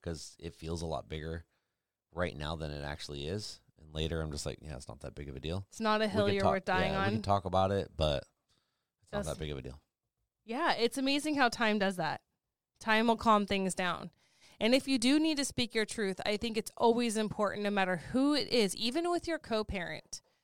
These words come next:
Speaker 2: speak your truth in love, right? And not,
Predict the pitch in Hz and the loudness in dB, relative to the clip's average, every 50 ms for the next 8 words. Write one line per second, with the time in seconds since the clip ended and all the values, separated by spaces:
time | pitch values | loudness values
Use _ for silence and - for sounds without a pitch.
0 | _ _ _ _ _ _ - - - - 262 311 302 - 403 403 - - 254 240 | _ _ _ _ _ _ -14 -6 0 2 2 2 2 2 0 0 0 0 -2 -2
1 | 220 - 202 190 180 170 165 160 175 196 247 - - - _ _ _ _ _ _ | 0 0 -2 -2 0 0 0 2 2 0 0 -4 -10 -20 _ _ _ _ _ _
2 | _ _ _ _ _ - 196 196 196 220 269 - - - - - _ _ _ _ | _ _ _ _ _ -2 0 2 2 2 0 -2 -6 -12 -20 -20 _ _ _ _
3 | _ - 214 208 220 220 214 208 208 208 208 208 202 196 - | _ -6 -4 -2 0 2 2 2 4 4 4 4 2 2 -2